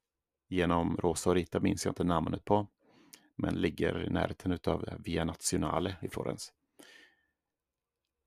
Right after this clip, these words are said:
Jag fick jobb på en bokaffär. Och jobb på den tjusiga modebutiken Luisa Via Roma.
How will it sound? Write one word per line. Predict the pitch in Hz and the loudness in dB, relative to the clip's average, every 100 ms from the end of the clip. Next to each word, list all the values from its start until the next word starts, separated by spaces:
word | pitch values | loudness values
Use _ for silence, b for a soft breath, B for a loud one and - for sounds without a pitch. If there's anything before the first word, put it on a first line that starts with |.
| _ | _
Jag | - 107 | -2 0
fick | 95 | 8
jobb | 101 | 8
på | 98 | 8
en | 92 | 8
bokaffär. | 95 87 - - - - - _ _ _ _ _ | 8 6 2 0 2 0 -2 _ _ _ _ _
Och | 175 180 - - - - _ _ _ _ _ _ _ _ _ | 12 12 10 -12 -14 -14 _ _ _ _ _ _ _ _ _
jobb | - 104 87 85 | 6 8 8 6
på | - | 4
den | 90 | 6
tjusiga | 87 113 92 - 85 82 80 - | 6 4 4 4 6 6 4 0
modebutiken | 98 104 90 87 - 85 - 92 | 6 6 6 2 -2 -4 0 2
Luisa | 90 90 92 - 87 | 4 2 2 2 2
Via | 87 92 | 4 6
Roma. | 95 80 92 | 6 6 4